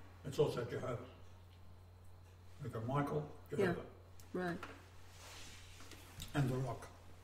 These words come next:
Speaker 2: Now, the moon over Australia on January the eleventh, nineteen forty-four, so the rebirth date of the Christ, the map shows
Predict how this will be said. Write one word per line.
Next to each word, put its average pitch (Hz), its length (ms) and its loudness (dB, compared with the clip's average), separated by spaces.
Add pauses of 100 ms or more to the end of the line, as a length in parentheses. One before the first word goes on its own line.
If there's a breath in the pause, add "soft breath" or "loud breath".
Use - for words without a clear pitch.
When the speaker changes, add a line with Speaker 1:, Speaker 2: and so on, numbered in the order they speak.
(340)
Speaker 2:
Now, 208 100 12
the 214 100 12
moon 294 300 12
over 190 240 12
Australia 202 480 12
on 185 140 12
January 220 420 12
the 165 100 12
eleventh, 175 380 12 (400)
nineteen 180 320 12
forty-four, 170 840 10 (280)
so 151 180 4
the 160 100 10
rebirth 175 440 12
date 165 220 12
of 151 80 2
the - 60 -2
Christ, 185 380 10
the 190 60 8
map 214 260 12
shows 170 500 10